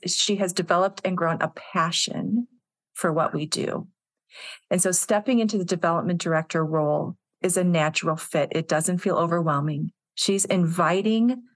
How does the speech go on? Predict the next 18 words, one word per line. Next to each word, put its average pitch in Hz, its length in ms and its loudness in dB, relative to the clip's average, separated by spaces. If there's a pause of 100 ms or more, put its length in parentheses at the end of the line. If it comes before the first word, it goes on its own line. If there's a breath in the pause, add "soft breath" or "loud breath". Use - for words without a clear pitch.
(360)
potential 185 580 2
donors 156 640 0 (320)
into 214 380 2
an 208 80 4
experience 175 760 2
or 170 80 2
into 185 720 0
something 175 400 2
really 170 280 2
cool 170 360 0
that 143 120 -2
she - 280 2
believes 160 520 0
in. 156 280 0 (640 loud breath)
So 208 100 2
those 240 260 2
two 330 200 2
things, 170 520 2